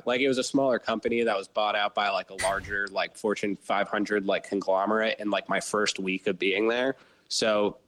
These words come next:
it was ultimately, like, pretty good in regards to, like, how mu-,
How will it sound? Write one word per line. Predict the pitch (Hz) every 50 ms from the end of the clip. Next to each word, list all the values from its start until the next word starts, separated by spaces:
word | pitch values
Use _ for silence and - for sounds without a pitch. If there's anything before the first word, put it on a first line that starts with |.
| - _ -
it | 117 120
was | 117 117 107 107
ultimately, | - 123 139 - 170 160 147 131 127 120 117 110 107
like, | 98 104 101 101 95 92 -
pretty | - - 117 107 98
good | 85 - - 107 110 110 104
in | 110 104
regards | 104 101 95 90 104 104 101 95 -
to, | - -
like, | 98 95 95
how | - 107 107 104
mu-, | 95